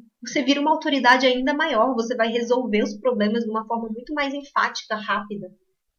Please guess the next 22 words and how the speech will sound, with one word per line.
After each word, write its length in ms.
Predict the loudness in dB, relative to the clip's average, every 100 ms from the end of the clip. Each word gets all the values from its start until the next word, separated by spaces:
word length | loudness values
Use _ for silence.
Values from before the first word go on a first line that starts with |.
| _ _ -4
né? 320 | -2 -2 -6 -18 _ -6
E 140 | -4
com 240 | 0 0 2
isso, 320 | 2 2 0 -2 -4 _ _
quando 220 | 2 2 2
você 240 | 0 -2
soluciona 600 | 0 -2 -2 -2 0 2
o 60 | 2
problema 360 | 2 2 2
da 140 | 0 0
pessoa 360 | -4 -2 -2
e 60 | -2
ainda 140 | -4
soluciona 760 | -4 -2 -2 -2 -2 -2 -4 -8 -18 -4
rapidamente, 920 | 0 2 2 0 0 0 -2 -4 -10
você 260 | -10 -6 2
pode 280 | 2 0 -2
cobrar 460 | -2 4 4 4 -4
mais 500 | -2 2 2 0 -4 -6
pelo 180 | -6
seu 180 | -6 -8
serviço. 500 | -6 -6 -6 -8 -10